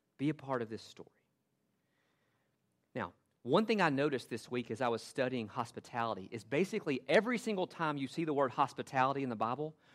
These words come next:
you also see the word love, either in the same verse or a verse before or after. Every time. So God is showing, you wanna see what agape love looks like,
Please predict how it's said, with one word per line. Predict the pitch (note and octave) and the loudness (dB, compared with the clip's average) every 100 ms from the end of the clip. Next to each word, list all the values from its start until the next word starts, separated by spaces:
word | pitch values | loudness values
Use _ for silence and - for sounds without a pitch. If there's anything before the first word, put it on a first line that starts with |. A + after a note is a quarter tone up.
| _ | _
you | D3 - | -8 2
also | F3+ - F#3+ | 4 4 0
see | - F3 | 0 -2
the | C#3+ | 0
word | B2+ C#3+ | 2 0
love, | A2 B2 C#3+ G2+ - | 0 2 2 2 -2
either | C#3 D3 | -2 0
in | C3+ | 0
the | A2+ | -2
same | - D#3+ A#3+ | 0 0 0
verse | G3+ G3 F#3+ - - - - | 0 0 -2 -8 -18 -20 -4
or | C3 B2 | 2 2
a | |
verse | G#2 D3+ D3+ | 4 0 0
before | B2+ - D3+ B2 | -4 -2 0 2
or | |
after. | A2 F#2+ - _ _ _ _ _ _ - | 2 -2 -10 _ _ _ _ _ _ 2
Every | A3 B3+ | 4 4
time. | C4 B2 G2+ _ _ _ _ _ _ _ - | 2 2 -4 _ _ _ _ _ _ _ 4
So | A3 F#3 D3 - D#3 | 10 10 8 -4 8
God | F#3 B3 D#4+ | 12 12 12
is | A3+ | 12
showing, | - C#4 B3+ F3 | 12 12 12 12
you | D#3 A#3+ | 8 8
wanna | D#4 C#4 | 10 8
see | - C#4 C4 | 8 6 10
what | A#3+ A#3+ | 12 12
agape | E3 F#3+ C4 C4+ C4 | 12 12 12 12 10
love | A3 A#3+ G3 | 12 12 12
looks | A3 G#3+ | 8 10
like, | G#3+ G3+ G#3+ | 12 12 12